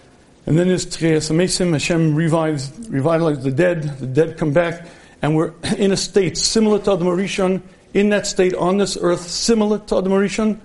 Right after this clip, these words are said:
We're able to reach greater levels of perfection, greater level of Dveikus to Hashem,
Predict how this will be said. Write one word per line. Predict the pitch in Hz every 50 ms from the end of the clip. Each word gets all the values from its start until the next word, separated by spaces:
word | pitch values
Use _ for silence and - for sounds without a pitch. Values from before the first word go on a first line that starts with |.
| - - - - - - -
We're | - 156
able | - - 190 180 175 175 175 -
to | 170
reach | 160 170 147 - -
greater | - 170 185 190 175
levels | 175 180 175 160 143
of | 160 151
perfection, | 120 143 - - - - - - 185 175 175 156 - - - - - -
greater | - 156 160 156
level | 160 160 151 147 147
of | 143 123
Dveikus | 120 156 156 151 147 135 -
to | 151
Hashem, | 151 143 - - 139 139 143 135 139